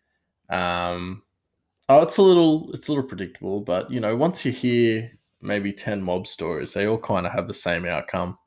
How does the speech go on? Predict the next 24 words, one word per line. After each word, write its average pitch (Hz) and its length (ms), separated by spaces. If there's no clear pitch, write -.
Um, 90 320
I 120 60
think 151 180
this 143 180
one 120 140
was 107 140
good 117 260
'cause 110 100
there 107 80
was 98 140
a 104 40
lot 110 140
of 107 80
nods 101 500
to, - 120
like, 90 440
uh, 92 200
Goodfellas 98 800
and 90 420
The - 80
Godfather 98 960
and 92 420
Donnie 101 180
Brasco. 98 880